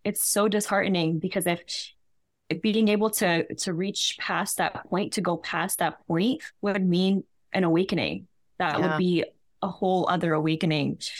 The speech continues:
Speaker 1: And oftentimes a lot of people don't even wanna get to that point. And that, that's just so disheartening. Um, but I, I do think, like, a lot of,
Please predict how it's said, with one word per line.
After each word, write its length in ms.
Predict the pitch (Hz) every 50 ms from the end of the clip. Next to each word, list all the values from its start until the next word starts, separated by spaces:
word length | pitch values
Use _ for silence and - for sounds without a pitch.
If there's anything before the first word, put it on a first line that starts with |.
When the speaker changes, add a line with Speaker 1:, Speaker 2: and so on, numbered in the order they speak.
| - _ _
Speaker 1:
And 240 | - 180 170 165 160 156
oftentimes 600 | 165 185 - - 208 185 196 190 185 180 185 175
a 40 | 170
lot 140 | 165 160 165
of 60 | -
people 320 | - 175 - - - 170 160
don't 180 | - 165 170
even 180 | 170 170 180 165
wanna 180 | 156 156 156 156
get 160 | - - -
to 120 | - -
that 220 | 156 151 151 - _
point. 560 | - 175 180 170 151 - - - - - - - _ -
And 340 | 170 160 151 156 156 156 156
that, 220 | 151 143 - - - -
that's 280 | 180 170 170 - - -
just 180 | 190 180 -
so 160 | - 185 180
disheartening. 760 | 180 180 180 - - 170 - - 180 165 156 143 147 - 160 - _ _ _ _ _ _ _ -
Um, 480 | 170 160 156 151 143 147 147 - - - _ _ _ _ _ _ _
but 240 | 196 175 185 165 - -
I, 300 | 170 165 160 165 165 -
I 120 | - 190 196
do 220 | - - 202 208
think, 240 | 202 220 214 214 -
like, 140 | 190 180 -
a 60 | -
lot 180 | 185 175 175 185
of, 140 | 190 190 -